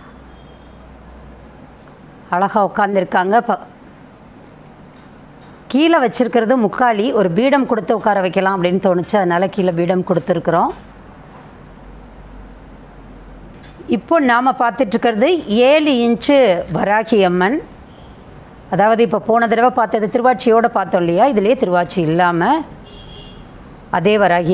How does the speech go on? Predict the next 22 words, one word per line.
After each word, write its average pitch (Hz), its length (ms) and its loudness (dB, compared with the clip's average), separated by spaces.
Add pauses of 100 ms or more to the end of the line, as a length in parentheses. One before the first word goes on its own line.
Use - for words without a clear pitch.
அம்மன் 160 340 0
தான். 233 160 0 (1040)
விளக்கு 277 320 2
கடையில 240 360 2
இருந்து 240 220 0 (120)
காட்டுறோம் 214 480 0
அப்படின்றதுனால 180 840 0 (640)
பக்கத்துல 214 340 -2 (280)
விளக்குகள் 214 480 0
எல்லாம் 196 260 0
கொஞ்சம் 190 260 0
வித்தியாசமா 202 540 0
வச்சு 170 260 -4
அழகா 175 280 0
உங்களுக்கு 160 360 -2
காமிச்சிட்ருக்குறோம். 175 800 -2 (3500)
இப்போ - 180 -2 (100)
நம்ம 233 140 0 (140)
பார்த்துட்ருக்கிற 202 520 -2 (120)
வராகி 185 300 2 (100)
அம்மனும் 196 380 2
அழகா 220 280 2